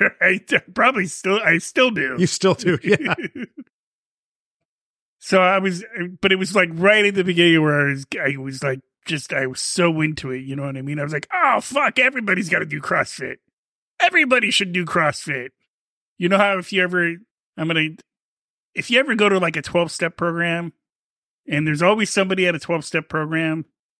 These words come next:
Speaker 1: that's like, "Oh, everybody needs to do the twelve-step."
Speaker 2: Oh, yeah.
Speaker 1: Yeah, kinda like that when you're in CrossFit.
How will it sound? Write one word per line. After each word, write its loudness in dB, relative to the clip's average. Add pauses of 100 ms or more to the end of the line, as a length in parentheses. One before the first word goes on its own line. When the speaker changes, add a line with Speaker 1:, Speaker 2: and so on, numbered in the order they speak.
(120)
Speaker 1:
that's -4
like, 0
"Oh, 6
everybody 2
needs 0
to -2
do 4
the 0
twelve-step." -2
Speaker 2:
Oh, 2
yeah. -6
Speaker 1:
Yeah, 2
kinda 2
like 0
that 0
when -4
you're 0
in -2
CrossFit. 2